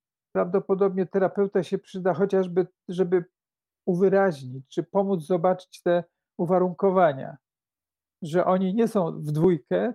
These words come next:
tylko oni są jeszcze z tymi traumami z dzieciństwa, albo są z tym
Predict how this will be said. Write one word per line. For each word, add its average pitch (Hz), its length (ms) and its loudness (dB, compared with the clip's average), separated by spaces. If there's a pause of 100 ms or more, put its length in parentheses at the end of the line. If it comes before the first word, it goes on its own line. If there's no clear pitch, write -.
tylko 190 220 -2
oni 190 180 -2
są 196 180 -2
jeszcze 185 300 -2
z - 120 -10
tymi 180 320 -2 (680)
traumami 180 520 2
z 147 60 -12
dzieciństwa, 147 680 -8
albo 156 260 -2
są 175 320 -2
z - 300 -20
tym 175 280 -2